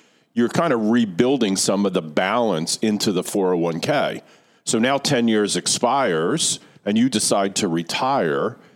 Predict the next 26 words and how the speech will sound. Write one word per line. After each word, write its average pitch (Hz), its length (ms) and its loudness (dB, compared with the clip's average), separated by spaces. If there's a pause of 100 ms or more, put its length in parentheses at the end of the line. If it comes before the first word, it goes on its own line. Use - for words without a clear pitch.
(180)
you 110 140 0
would 110 140 0
just 113 320 0
at 87 200 -2
that 110 340 -2
point 95 480 -4
do 107 220 2
another 98 520 0
rollover 95 1080 0 (360)
from 101 280 -2
your 98 160 2
existing 98 560 -2
employer 104 520 0
four 101 300 0
oh 98 40 2
one 90 260 -2
K 98 520 0 (520)
into 131 500 2
that 95 420 0
established 110 1000 0 (160)
I 98 220 0
R 90 320 2
A 82 200 0
that 92 160 -4
you 95 120 -2
did 87 260 -2